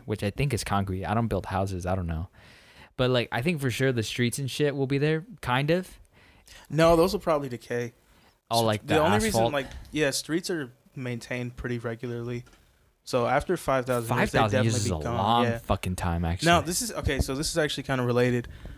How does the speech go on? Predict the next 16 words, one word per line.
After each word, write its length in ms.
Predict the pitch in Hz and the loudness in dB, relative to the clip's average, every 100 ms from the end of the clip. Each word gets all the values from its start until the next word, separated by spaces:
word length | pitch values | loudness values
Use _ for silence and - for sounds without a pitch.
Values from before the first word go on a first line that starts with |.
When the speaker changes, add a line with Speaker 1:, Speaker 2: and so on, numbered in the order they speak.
| - - | -18 0
Speaker 2:
I 180 | 139 170 | 4 6
really 480 | 147 131 135 131 123 | 6 4 4 6 4
hope, 460 | - 123 113 - - - _ _ _ - - _ _ _ _ _ _ | 4 4 4 0 -6 -8 _ _ _ -20 -20 _ _ _ _ _ _
I, 300 | 131 135 127 - - | 4 4 4 -2 -2
I'm 180 | 135 | 2
not 200 | 139 156 - | 4 2 2
confident 600 | 139 143 156 165 170 165 _ _ _ _ - | 2 4 4 2 2 -2 _ _ _ _ 0
that 140 | 127 | 4
it'll 160 | 131 135 | 4 4
happen, 480 | 127 117 120 120 123 _ _ _ _ | 4 2 2 0 -4 _ _ _ _
but 120 | 120 | 0
I 60 | 120 | 2
really 560 | 117 113 127 127 127 | 2 2 4 4 4
hope 460 | 117 120 113 - - - _ _ _ - | 2 0 -2 -4 -14 -16 _ _ _ -8
that 340 | 117 117 - 123 | -4 -4 -4 -2
I 500 | 120 120 120 120 | 2 4 2 0